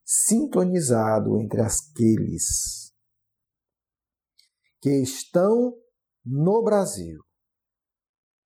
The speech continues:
para implantar a pátria do Evangelho. Este será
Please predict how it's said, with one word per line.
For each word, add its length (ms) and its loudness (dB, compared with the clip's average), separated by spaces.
para 300 2
implantar 540 -8
a 120 -8
pátria 460 2
do 140 -4
Evangelho. 600 -10
Este 880 -4
será 840 0